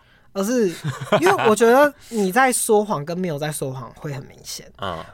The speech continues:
Speaker 1: 我要听到一个具-，我喜欢听到一个具体的实例。
Speaker 2: 你要听到真正的缺点。
Speaker 1: 他通常像是，我最喜欢听到的是，他在举例他这个缺点的时候，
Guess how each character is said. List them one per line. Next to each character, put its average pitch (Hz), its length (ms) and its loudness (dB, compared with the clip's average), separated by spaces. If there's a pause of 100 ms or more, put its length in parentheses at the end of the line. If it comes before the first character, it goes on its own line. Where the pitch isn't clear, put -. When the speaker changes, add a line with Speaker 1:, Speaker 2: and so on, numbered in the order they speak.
Speaker 1:
我 180 140 2
要 220 80 4
听 240 160 -4
到 233 120 4
一 190 40 2
个 190 120 -2
具-， 196 380 -2 (240)
我 202 160 4
喜 202 100 2
欢 214 120 4
听 233 120 -4
到 240 140 2
一 190 40 0
个 196 100 -2
具 196 240 -4
体 147 180 -10
的 139 100 -8
实 143 520 -6
例。 160 340 -6
Speaker 2:
你 107 120 -6
要 113 120 4
听 123 160 -8
到 123 140 2
真 113 280 -4
正 113 160 -2
的 98 80 -6
缺 90 300 -10
点。 - 160 -14 (1040)
Speaker 1:
他 254 240 0 (100)
通 311 200 0
常 208 200 2
像 214 240 0
是， 202 280 0
我 175 180 -2
最 254 140 2
喜 220 100 -2
欢 190 260 0 (140)
听 208 180 -2
到 202 200 4
的 151 80 -2
是， 180 200 -2 (280)
他 240 160 2
在 240 240 2
举 160 240 -4
例 180 100 -2
他 190 160 0
这 185 100 -2
个 170 80 -2
缺 160 240 -2
点 139 220 -6
的 120 100 -12
时 113 220 -10
候， 131 320 -10